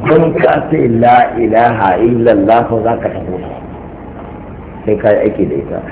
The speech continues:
La ilaha illallah ai na bukatan abubuwa. Tana bukatan sanin rukunan cikin ka ga rukuni ga rukuni. Tana da bukatan ka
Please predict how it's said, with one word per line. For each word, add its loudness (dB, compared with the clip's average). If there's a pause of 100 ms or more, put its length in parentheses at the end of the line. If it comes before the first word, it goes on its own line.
(220)
La 4 (160)
ilaha 4
illallah 2 (180)
ai 4
na 4
bukatan 4 (2500)
abubuwa. 6 (1600)
Tana 6
bukatan 4
sanin 2
rukunan 0
cikin -2
ka 0
ga 2
rukuni 0
ga 0
rukuni. -8 (460)
Tana 6
da 6
bukatan 0
ka -4